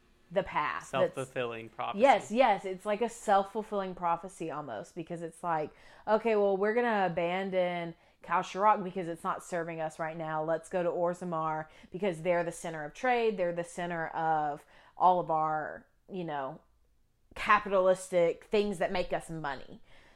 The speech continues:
Speaker 1: So they move the capital. That's a big deal. Um, and they, you know, start the construction of several construction projects in the city, such as some of our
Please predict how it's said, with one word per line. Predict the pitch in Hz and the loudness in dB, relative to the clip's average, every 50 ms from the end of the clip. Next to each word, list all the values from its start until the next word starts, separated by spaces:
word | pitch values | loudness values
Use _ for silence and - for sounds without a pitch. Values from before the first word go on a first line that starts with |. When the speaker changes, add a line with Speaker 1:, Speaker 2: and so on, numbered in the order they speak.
| _ | _
Speaker 1:
So | - - - 233 - - 175 - - - - - - | -6 2 6 8 8 8 6 2 -2 -12 -20 -16 -8
they | - 202 220 220 214 | 0 4 4 6 8
move | 226 233 240 254 220 220 | 8 8 6 6 6 2
the | 233 | 0
capital. | 220 - 214 160 143 - - 147 123 95 76 - - | 2 2 0 0 0 -2 -6 -6 -6 -6 -8 -8 -6
That's | - 180 202 202 202 - | 0 2 4 4 4 2
a | 208 196 | 0 0
big | 196 190 180 170 | 0 0 -2 -2
deal. | 165 165 147 - - - 175 _ _ _ _ _ _ _ _ _ _ _ _ _ _ _ _ _ - - - | -6 -6 -8 -8 -8 -10 -14 _ _ _ _ _ _ _ _ _ _ _ _ _ _ _ _ _ -18 -6 0
Um, | 196 202 202 202 202 190 185 175 165 160 156 - - - | 2 2 4 4 2 2 0 0 -2 -4 -8 -8 -2 2
and | 196 208 214 | 2 4 6
they, | 208 202 196 196 190 190 180 - - - | 6 6 6 6 4 2 -2 -4 -4 -4
you | 208 196 190 | -4 -2 -2
know, | 180 170 165 165 175 - _ - | 0 0 0 0 -2 -6 _ -20
start | - - - - 220 208 202 208 214 220 214 | -18 -14 -2 4 6 8 8 8 8 6 4
the | 214 208 | 0 -2
construction | 208 214 202 180 - - 196 185 196 - - - 190 185 185 180 | -2 -2 -6 -6 -2 0 0 0 0 -2 -6 -6 -6 -4 -4 -4
of | - - 175 175 175 175 170 165 165 - - - - - - | -2 0 2 4 4 4 4 2 0 -4 -18 -20 -20 -20 -20
several | - - - 339 339 330 320 330 302 285 285 277 285 | -10 -4 -2 0 0 0 2 2 2 2 2 0 0
construction | 277 277 240 233 - 247 175 - - 226 220 | -2 -4 -4 -4 -4 -4 -6 -4 -6 -8 -2
projects | 214 220 208 202 202 202 202 196 - | 2 2 2 4 2 0 -4 -4 -6
in | 196 170 | -10 -10
the | 190 190 | -8 -10
city, | 185 - - - - 330 320 320 320 320 320 320 311 311 311 302 - - - _ _ | -10 -12 -12 -8 -6 -4 -2 -2 0 0 0 0 0 -2 -4 -6 -10 -20 -20 _ _
such | - - - - - 160 147 151 - - - _ _ | -20 -20 -14 -8 -6 -6 -6 -6 -8 -14 -20 _ _
as | - 180 233 330 349 233 175 175 180 214 311 311 | 0 4 6 6 8 8 8 6 6 6 4 2
some | - - 214 202 196 202 | -2 -6 -6 -6 -4 -4
of | 190 190 | -4 -2
our | 151 180 190 190 | 0 0 0 0